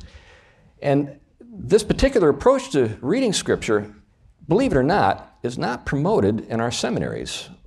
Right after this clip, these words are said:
or, uh, in graduate education, generally speaking, when it comes to the study of the Bible. On the other hand,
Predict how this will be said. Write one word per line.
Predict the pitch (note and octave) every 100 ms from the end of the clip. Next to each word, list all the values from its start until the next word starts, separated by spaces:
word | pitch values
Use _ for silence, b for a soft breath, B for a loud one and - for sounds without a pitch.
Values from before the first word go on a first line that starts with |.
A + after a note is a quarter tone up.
| -
or, | - D#2 D2+ F2 - - - B B B B
uh, | - D#2+ - -
in | G2+ F#2+
graduate | G#2+ A#2 A2+ F#2
education, | F#2 - G#2+ F#2+ F#2
generally | F#2+ E2 E2
speaking, | - - - E2+
when | E2+
it | D#2+
comes | F#2 F2
to | F2
the | E2
study | - D#2 C2+
of |
the | C#2+
Bible. | D2 D2 A1+ - - _ b b b b
On | E2+ F2+
the | G#2+
other | A#2+
hand, | G#2+ G#2+ G#2 A2